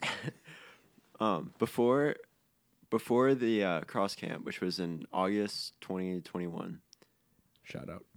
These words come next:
Speaker 2: Shout out! Shout out! August <laughs> twenty twenty-one.
Speaker 1: Shout out. Homies.
Speaker 2: Uh, literally a month before, I had this conversation with a different girl, and it was about how we're just gonna stay friends,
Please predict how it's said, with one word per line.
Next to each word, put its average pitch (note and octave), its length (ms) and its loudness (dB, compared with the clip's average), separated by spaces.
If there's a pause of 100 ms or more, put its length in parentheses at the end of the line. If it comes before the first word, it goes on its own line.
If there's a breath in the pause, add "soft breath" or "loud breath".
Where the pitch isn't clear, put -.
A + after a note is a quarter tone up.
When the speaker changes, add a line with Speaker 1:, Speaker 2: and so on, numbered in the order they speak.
(160)
Speaker 2:
Shout F2 240 -4
out! F2 200 -2
Shout F#2+ 180 -6
out! F#2 100 -4
August F#2+ 280 -4
<laughs> - 20 -2
twenty - 300 2
twenty-one. - 440 -8
Speaker 1:
Shout E3 140 -10
out. - 180 -14
Homies. E3+ 460 2 (420 soft breath)
Speaker 2:
Uh, G2 440 2
literally B2 400 4
a A#2 40 4
month G#2 240 2
before, G2 520 2
I - 60 -2
had F#2+ 80 -2
this G2 120 -8
conversation F2+ 880 -2
with F#2 140 -6
a F#2 40 0
different G#2+ 320 0
girl, F#2 380 0 (200)
and F2 440 -4
it - 80 -8
was F2+ 120 -6
about F2 240 -4
how F2 400 -6
we're G2+ 120 -2
just F#2+ 160 -8
gonna G2+ 100 -2
stay F#2+ 220 -2
friends, F2+ 640 -6